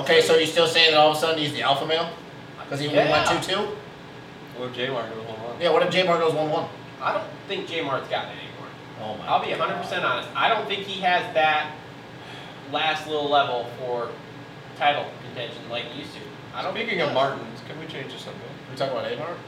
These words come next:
Speaker 1: Charles
Speaker 3: Amar
Speaker 1: Amar?
Speaker 3: rode really well.
Speaker 2: Amar
Speaker 1: He did. He had some
Speaker 2: rode great.
Speaker 1: intensity. Maybe he was getting sick and tired of getting his
Speaker 3: Sick
Speaker 1: ass
Speaker 3: and
Speaker 1: beat by
Speaker 3: tired
Speaker 1: his
Speaker 3: of
Speaker 1: brother.
Speaker 3: his brother
Speaker 2: Five,
Speaker 3: whooping his
Speaker 2: five,
Speaker 3: ass.
Speaker 2: five for fifth overall.
Speaker 1: He rode good.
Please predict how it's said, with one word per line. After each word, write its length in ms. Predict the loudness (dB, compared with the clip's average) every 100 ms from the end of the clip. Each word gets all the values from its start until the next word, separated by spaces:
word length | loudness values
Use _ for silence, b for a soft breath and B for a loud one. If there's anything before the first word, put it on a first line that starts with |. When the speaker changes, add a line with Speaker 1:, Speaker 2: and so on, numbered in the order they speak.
| -8
Speaker 1:
Charles 180 | -6
Speaker 3:
Amar 140 | -2 -2
Speaker 1:
Amar? 120 | -2
Speaker 3:
rode 120 | -6 -6
really 180 | -8
well. 140 | -6 -4
Speaker 2:
Amar 300 | -4 -4 -2
Speaker 1:
He 60 |
did. 180 | 4 4
He 60 | 6
had 120 | 4
some 120 | 2
Speaker 2:
rode 120 | 0
great. 60 | 6
Speaker 1:
intensity. 420 | 6 6 0 -4 -2
Maybe 180 | 0
he 60 | 0
was 120 | -2
getting 160 | -2 -4
sick 160 | -4
and 100 | -4
tired 220 | -2 -2 0
of 60 |
getting 120 | -2 -2
his 80 |
Speaker 3:
Sick 80 | 2
Speaker 1:
ass 100 | 2
Speaker 3:
and 80 | 2
Speaker 1:
beat 60 | 2
by 60 |
Speaker 3:
tired 100 | 4 4
Speaker 1:
his 60 |
Speaker 3:
of 60 | 4
Speaker 1:
brother. 200 | 4 4
Speaker 3:
his 60 | 2
brother 120 | 4
Speaker 2:
Five, 120 | 2 0
Speaker 3:
whooping 140 | -4
his 60 | -2
Speaker 2:
five, 200 | 2 2
Speaker 3:
ass. 60 | 4
Speaker 2:
five 320 | 2 2 -2 -8 -14 -14 -16 -14 -14 -10
for 80 | -10 -8
fifth 160 | -6
overall. 160 | -6 2
Speaker 1:
He 60 | 6
rode 160 | 8
good. 220 | 10 8